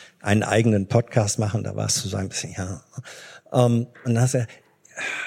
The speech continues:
das Hauptproblem besteht, oder ein Problem besteht darin, ich weiß keinen guten Titel dafür.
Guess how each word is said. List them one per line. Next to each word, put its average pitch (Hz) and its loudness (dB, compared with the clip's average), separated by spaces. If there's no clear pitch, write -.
das 120 2
Hauptproblem 123 2
besteht, 123 0
oder 104 -2
ein 110 -6
Problem 113 2
besteht 113 0
darin, 110 2
ich - -6
weiß 113 2
keinen 110 2
guten 101 -2
Titel 110 0
dafür. 87 -8